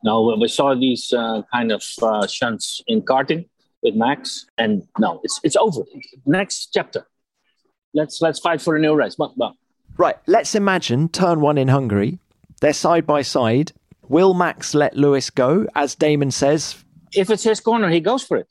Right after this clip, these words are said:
Speaker 1: No, whatever. "Oh, let's remember. What was it last race?" No.
Speaker 2: Okay, but when it's a fifty fifty, Jack, as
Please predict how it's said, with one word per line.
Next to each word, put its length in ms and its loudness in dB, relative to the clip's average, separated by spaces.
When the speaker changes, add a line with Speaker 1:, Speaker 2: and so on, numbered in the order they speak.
Speaker 1:
No, 200 4
whatever. 640 2
"Oh, 480 0
let's 160 -10
remember. 420 2
What 140 0
was 180 0
it 120 -4
last 260 -4
race?" 260 0
No. 160 0
Speaker 2:
Okay, 220 2
but 180 2
when 180 4
it's 180 0
a 60 0
fifty 440 0
fifty, 480 2
Jack, 460 -2
as 400 -2